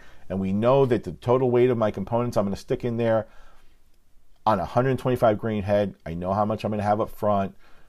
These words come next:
and I know this is gonna work. Fine, no problem. Remember when I said, depending on what you're gonna be hunting, okay, how you're gonna be doing it, you wanna have the appropriately matched arrow.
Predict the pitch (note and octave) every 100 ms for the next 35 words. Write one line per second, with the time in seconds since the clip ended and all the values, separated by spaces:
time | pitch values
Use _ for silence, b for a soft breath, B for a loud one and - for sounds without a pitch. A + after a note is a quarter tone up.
0 | b - F#2+ F#2+ G#2 G#2 F#2 - E2 F#2+
1 | F2 E2 C2+ - - - - - - -
2 | A#2 F#2+ E2 G2 G#2 - G#2+ F#2 D2+ B1+
3 | - - - - - - - - - -
4 | - - - b b b b b b b
5 | A#2+ C#3+ F3 D#3+ C#3+ B2+ C#3+ C3 B2+ -
6 | - - G#2+ - A2+ A#2 B2+ A2 F2 E2
7 | G2+ G#2 G#2 A2 G#2+ G2 G2 G2 G2 -
8 | - - - - - - - - G2 G2+
9 | F#2+ - - - - - - - - -
10 | - A#2 A2+ A2 G#2 F#2+ G#2 G2+ G2+ G2
11 | G2+ G2+ G2+ G2+ - - _ - - -
12 | - _ _ - - - - _ _ -
13 | - - - A2+ A2 A2+ A#2+ A2 G2+ G2
14 | - F#2+ F#2+ - G2 F2 F#2+ F2 G2 F#2
15 | E2 - - - G#2 G#2 E2+ - -